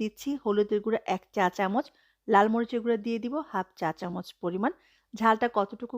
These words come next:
খাবেন তার উপর নির্ভর করে মরিচটা কম বেশি করে নিতে পারবেন। কয়েক সেকেন্ডের মতো হলুদ আর মরিচটা একটু নেড়ে মিশিয়ে দিয়ে দিব সামান্য একটু পানি, এতে তরকারির কালারটা অনেক সুন্দর আসবে। তবে খেয়াল রাখবেন যাতে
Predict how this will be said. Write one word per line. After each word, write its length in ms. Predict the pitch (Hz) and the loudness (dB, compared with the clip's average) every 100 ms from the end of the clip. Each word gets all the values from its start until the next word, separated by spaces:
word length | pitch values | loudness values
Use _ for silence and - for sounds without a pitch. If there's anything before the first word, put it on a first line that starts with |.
| - | -2
খাবেন 240 | 233 262 254 | -2 -2 2
তার 120 | 202 | 2
উপর 140 | 202 214 196 | 2 -2 -2
নির্ভর 220 | 202 226 220 | -2 -4 -2
করে 100 | 233 | 0
মরিচটা 280 | 196 202 - 202 | 0 -2 -4 -2
কম 120 | 180 196 | -2 0
বেশি 200 | 208 285 359 _ _ _ | -4 -4 -10 _ _ _
করে 140 | - 185 170 | -8 -6 -6
নিতে 160 | - - | -10 -8
পারবেন। 320 | 147 160 240 349 _ _ _ - | -6 -2 -4 -6 _ _ _ 2
কয়েক 220 | 240 254 - | 2 2 -2
সেকেন্ডের 360 | 240 247 240 240 | -2 -2 -2 -2
মতো 120 | 240 240 | -2 -2
হলুদ 260 | 214 233 240 214 | 0 -2 -2 -2
আর 80 | 196 | 0
মরিচটা 360 | 196 220 - 262 _ - | 0 -2 -2 -6 _ -12
একটু 280 | 277 _ - 403 - _ _ | -12 _ -4 -4 -6 _ _
নেড়ে 260 | 208 214 233 208 | -2 2 2 0
মিশিয়ে 280 | 208 - 233 | -6 -4 -4
দিয়ে 120 | 233 233 | -2 -4
দিব 100 | 262 - | -4 -4
সামান্য 280 | 208 208 214 | -2 -2 -4
একটু 140 | 208 208 - | -6 -10 -2
পানি, 260 | 180 175 247 - _ _ - | 2 2 0 -6 _ _ -6
এতে 160 | 214 220 | -2 0
তরকারির 320 | 190 196 208 208 | -2 0 -2 0
কালারটা 300 | 190 190 - - 190 | 0 0 -2 -6 -4
অনেক 160 | 185 - | -6 -8
সুন্দর 220 | - 170 156 151 | -10 -4 0 0
আসবে। 220 | 156 285 403 _ _ - | 0 -4 -4 _ _ -6
তবে 140 | 254 - | -6 0
খেয়াল 220 | 254 247 247 | 2 4 4
রাখবেন 180 | 240 247 | 0 -4
যাতে 120 | 233 | -6